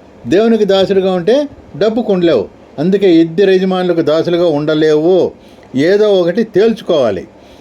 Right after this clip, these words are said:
ఏక మనసు కలిగి నీ కోసం ప్రాణం పెట్టిన దేవునితో సహవాసం చేయడానికి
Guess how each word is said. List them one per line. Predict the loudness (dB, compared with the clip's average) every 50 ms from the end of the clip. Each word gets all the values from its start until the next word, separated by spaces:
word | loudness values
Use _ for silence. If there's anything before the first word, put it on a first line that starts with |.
| -20 -18 -8 -4
ఏక | -2 0 0 0 0 -2 -2 -2
మనసు | -2 -2 -2 -2 -2 -2 -4
కలిగి | -2 -2 -2 -2 -2 0 0 2 2 2 2 0 -2 -4 -10 -20 -20 -20 -20 -12 -6
నీ | -4 -2 -2 -2
కోసం | -2 -2 0 0 0 0 -2 -2 -4 -4 -8 -12 -20 -20 -20 -20 -18 -6 -4
ప్రాణం | -4 -2 -2 -2 -2 -2 -2 -2
పెట్టిన | 0 -2 -2 -2 -2 -4 -2 -2 -2 -2 -4 -6 -10 -16 -20 -20 -20 -16 -8
దేవునితో | -2 0 0 2 2 2 0 0 0 0 0 0 0
సహవాసం | 0 0 -2 -2 0 0 0 0 -2 -2 -4 -6 -6 -4 -2
చేయడానికి | 0 0 0 0 -2 -2 -2 -4 -4 -2 0 0 0 -2